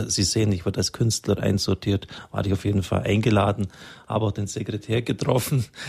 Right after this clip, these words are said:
und der hat mir gesagt, die Posteingänge waren natürlich heftig jetzt in den letzten Tagen und Wochen,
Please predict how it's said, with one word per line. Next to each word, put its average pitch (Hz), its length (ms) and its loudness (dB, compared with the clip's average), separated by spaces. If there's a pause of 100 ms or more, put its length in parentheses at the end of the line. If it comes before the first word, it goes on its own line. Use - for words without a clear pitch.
(260)
und 107 680 0
der 104 120 0
hat 110 140 0
mir 120 140 0
gesagt, 110 540 -2
die 98 280 -2 (720)
Posteingänge 107 880 0
waren 95 220 2
natürlich 101 420 0
heftig - 420 -6
jetzt - 220 -6
in 98 80 -8
den 92 160 -6
letzten 92 380 -6
Tagen 92 340 -2
und 90 160 0
Wochen, 113 360 0